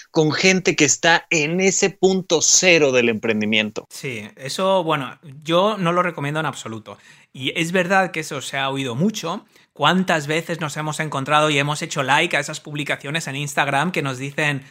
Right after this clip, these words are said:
Speaker 2: eh, que, que si tienes esas influencias tóxicas en tu vida, tienes que abandonarlas? Bueno,
Speaker 1: Claro.
Speaker 2: normalmente esto lo dicen personas de dieciocho años, veinte años,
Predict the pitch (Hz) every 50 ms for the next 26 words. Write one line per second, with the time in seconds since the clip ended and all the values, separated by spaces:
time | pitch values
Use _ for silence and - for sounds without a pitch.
0 | - - - - - _ 131 135 135 135 135 135 135 131 - 139 131 143 135 160
1 | - 147 147 151 - 165 147 139 - 151 156 165 - 180 160 - 180 - 202 175
2 | - 196 165 156 160 196 175 - - 175 151 - - 208 - 180 170 - 175 160
3 | 165 156 147 156 175 190 196 196 190 165 156 160 165 - - 180 160 151 151 151
4 | 139 135 151 151 139 131 123 123 123 143 131 123 135 139 143 143 165 185 220 220
5 | 262 262 - 240 196 185 190 202 220 226 220 214 202 - 202 202 208 226 214 214
6 | 190 165 156 147 - 156 156 151 - 156 165 202 208 185 180 180 151 160 160 160
7 | 156 151 151 165 185 185 175 165 175